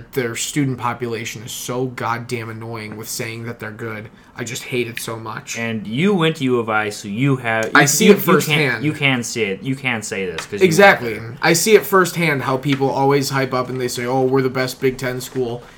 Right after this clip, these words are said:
Speaker 1: U of I is not even close to the bi-, best Big Ten school. I mean, if you, I, I have not been to the University of Iowa. Um, I've heard great things about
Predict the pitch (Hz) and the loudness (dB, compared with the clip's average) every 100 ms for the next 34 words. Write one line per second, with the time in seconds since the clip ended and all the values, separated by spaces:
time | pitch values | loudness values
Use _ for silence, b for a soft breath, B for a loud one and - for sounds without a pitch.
0 | B - 151 202 147 131 127 113 123 135 | B -6 4 6 6 2 2 -4 -4 0
1 | 135 127 110 107 - 135 123 - 104 110 | 2 0 -4 -12 -6 -4 -4 -6 -12 -12
2 | 110 - 123 117 - 123 120 120 113 - | -14 -10 -10 -10 -12 -14 -12 -12 -12 -14
3 | 104 104 113 - b b - 165 165 156 | -10 -10 -12 -16 b b 2 2 2 2
4 | 196 - 175 196 - 165 214 180 175 185 | 0 6 8 8 8 8 8 6 4 6
5 | 185 175 151 143 156 160 156 147 151 131 | 2 0 -2 -2 -2 2 2 2 -4 -2
6 | 123 120 117 117 117 - b b b - | -4 -4 -4 -6 -10 -14 b b b -6
7 | - 131 120 117 117 - - 156 165 180 | 2 4 4 -2 -8 -2 4 4 4 4
8 | 175 139 151 156 139 143 139 123 123 120 | 4 6 4 4 2 0 0 -2 -2 -4